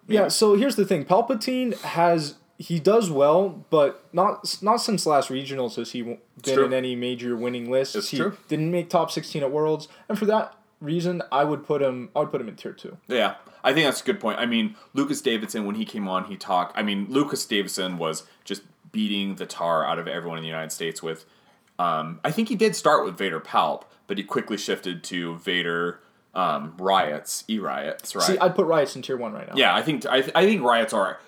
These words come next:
Speaker 2: high tier two, low tier one, but I mean, Riots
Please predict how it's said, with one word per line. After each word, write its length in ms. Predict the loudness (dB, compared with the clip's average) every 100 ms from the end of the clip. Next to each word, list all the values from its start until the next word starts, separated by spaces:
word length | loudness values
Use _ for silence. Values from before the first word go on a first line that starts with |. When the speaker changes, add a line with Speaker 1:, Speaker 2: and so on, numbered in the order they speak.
| _ _ -4
Speaker 2:
high 260 | 4 4
tier 200 | 4 0
two, 260 | 2 2 4
low 220 | 4 4
tier 220 | 4 2
one, 320 | 4 2 2 0
but 100 | 0
I 80 |
mean, 340 | 0 -2 -4 -10 _ _ _
Riots 420 | 4 4 4 -2